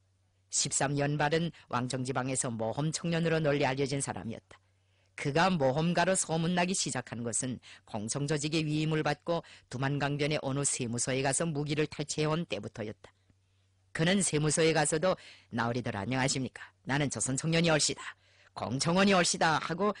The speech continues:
자기 소개를 한 다음 권총을 빼들고 여유작작하게 벽에 걸려있는 보총을 세 자루나 노획하였다. 그런 다음 전화로 경찰관 주재소를 호출하여 "네 놈들은 무엇들 하고 있는 거야? 지금 여기에 공산당이 나타났다.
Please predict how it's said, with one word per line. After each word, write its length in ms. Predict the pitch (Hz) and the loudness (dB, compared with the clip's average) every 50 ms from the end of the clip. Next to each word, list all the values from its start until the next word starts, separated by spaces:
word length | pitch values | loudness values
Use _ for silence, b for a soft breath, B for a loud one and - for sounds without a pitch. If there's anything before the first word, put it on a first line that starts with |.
| B B | B B
자기 260 | - - 127 165 156 | -8 -6 -4 -2 -2
소개를 400 | - - 143 147 147 147 156 151 | -2 -2 -2 -2 0 2 2 0
한 240 | 131 - 135 131 131 | 0 -2 -2 -2 0
다음 300 | 135 135 139 156 151 - B B B | 2 2 2 0 0 -4 B B B
권총을 440 | - - 110 120 - - 135 160 175 | -6 -6 -4 -4 -2 -2 0 0 2
빼들고 580 | - 175 147 151 160 165 165 156 160 143 123 B B B B B 101 | 2 2 2 2 2 0 0 2 2 2 2 B B B B B -6
여유작작하게 1080 | 101 107 113 131 170 190 196 190 190 175 - - - 180 175 - - 170 170 190 190 - B B B B | -4 -2 0 0 2 2 2 4 2 0 0 0 -4 -6 -4 -4 -4 -2 0 0 0 0 B B B B
벽에 260 | - 139 139 151 160 | -4 -2 0 0 2
걸려있는 460 | 147 151 151 147 147 143 147 139 135 | 2 2 2 2 2 2 0 -2 -4
보총을 420 | - 135 123 127 - - 127 123 120 | -4 -4 -4 -4 -2 -4 -4 -2 0
세 360 | - - - 120 135 156 160 | 0 0 0 2 2 2 4
자루나 360 | 156 165 160 170 170 170 170 | 4 2 2 2 2 2 0
노획하였다. 680 | 160 120 110 107 104 - - 107 - 98 _ - - _ _ _ _ _ _ _ _ - | 0 0 0 -2 -2 -4 -8 -10 -10 -10 _ -18 -20 _ _ _ _ _ _ _ _ -10
그런 260 | - 127 113 120 127 | -6 -4 -2 0 0
다음 240 | 131 135 135 131 135 | 2 2 2 0 0
전화로 560 | 123 - 127 123 131 139 139 143 151 151 147 - _ - | -2 0 0 0 2 2 2 2 2 2 2 0 _ -8
경찰관 480 | - 131 123 123 - 151 143 151 147 151 | -6 -4 -2 0 2 2 2 2 2 0
주재소를 580 | - - 131 123 143 143 139 - 170 180 175 | 0 -2 0 2 2 4 4 4 4 4 4
호출하여 540 | 156 - 143 - - 165 160 160 160 147 110 B B B B B | 2 2 0 0 2 4 4 4 4 4 2 B B B B B
"네 220 | B 98 110 110 | B -4 -2 0
놈들은 400 | 113 127 139 151 175 175 175 156 | 0 2 2 2 2 4 2 2
무엇들 320 | 120 107 110 117 - 175 175 | 2 0 0 0 2 4 4
하고 160 | 180 180 190 | 4 6 6
있는 200 | 185 180 180 170 | 6 4 4 6
거야? 260 | 170 165 151 120 - - _ _ _ _ | 6 6 6 4 2 -2 _ _ _ _
지금 260 | - - 110 113 135 170 | -8 -4 -2 0 2 4
여기에 280 | 170 151 160 175 175 151 | 4 4 4 4 2 2
공산당이 560 | - - 113 120 107 - 127 147 180 220 233 | 2 -2 -6 -4 -4 -2 0 2 2 4 4
나타났다. 580 | 208 139 - - 127 107 104 - - - - | 4 2 2 0 -4 -4 -6 -8 -10 -10 -10